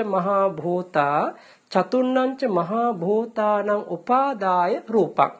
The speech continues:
සබ්බං රූපං." අන්න බලන්න. සතර මහා භූතයෝ,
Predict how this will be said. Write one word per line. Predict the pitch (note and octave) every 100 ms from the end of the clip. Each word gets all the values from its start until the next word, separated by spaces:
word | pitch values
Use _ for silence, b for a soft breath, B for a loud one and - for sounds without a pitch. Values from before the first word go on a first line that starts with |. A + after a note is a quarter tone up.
| _ _
සබ්බං | - D#3 D3+ F#3+ D#4
රූපං." | D4 A#3+ A#3 B2+ -
අන්න | - F3+ G3+
බලන්න. | G#3 A#3 D#4 - - B B B B -
සතර | G3+ G3+ C4+
මහා | C#4+ C#4 B3 C4 B3
භූතයෝ, | F3+ A#3 A#3 F3+ D#3